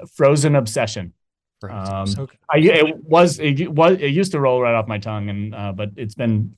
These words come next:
Speaker 1: three years since we did the project, so I just
Speaker 3: Yeah.
Speaker 1: forgot. Sorry about that. But Frozen Obsession, yeah, and it was, um,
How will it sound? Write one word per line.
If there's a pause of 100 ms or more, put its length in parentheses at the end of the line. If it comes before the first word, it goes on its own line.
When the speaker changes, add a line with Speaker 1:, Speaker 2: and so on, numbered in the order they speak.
Speaker 1:
three
years
since
we
did
the
project,
so
I
just
Speaker 3:
Yeah.
Speaker 1:
forgot. (180)
Sorry
about
that. (300)
But
Frozen
Obsession,
yeah,
and
it
was,
um,